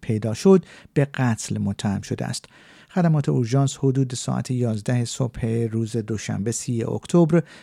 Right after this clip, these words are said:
به کراون تاورز واقع در شرق منطقه مرکزی شهر پرت فراخوانده شدند، جایی که جسد این زن سی ساله در آن پیدا شد.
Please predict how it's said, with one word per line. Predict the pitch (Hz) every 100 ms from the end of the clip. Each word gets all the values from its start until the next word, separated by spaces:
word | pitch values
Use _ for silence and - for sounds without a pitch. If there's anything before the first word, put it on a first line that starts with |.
| -
به | 170
کراون | - 165 160 156 143
تاورز | - 156 113 101 - 107
واقع | 117 110 127
در | 123 120
شرق | 113 - 151 156 156
منطقه | 147 131 113 113 110 120
مرکزی | 120 110 107 101 107
شهر | 104 - 104 104
پرت | - 175 170 - - -
فراخوانده | - - 127 101 - 95 98
شدند، | - 104 101 - - - - -
جایی | - 127 127
که | - 131
جسد | 117 123 - 160 170
این | 165 147 135
زن | 117 113 110 113
سی | - - 98
ساله | - - 90
در | 92 90
آن | 90 92 92 -
پیدا | - 104 -
شد. | - - 131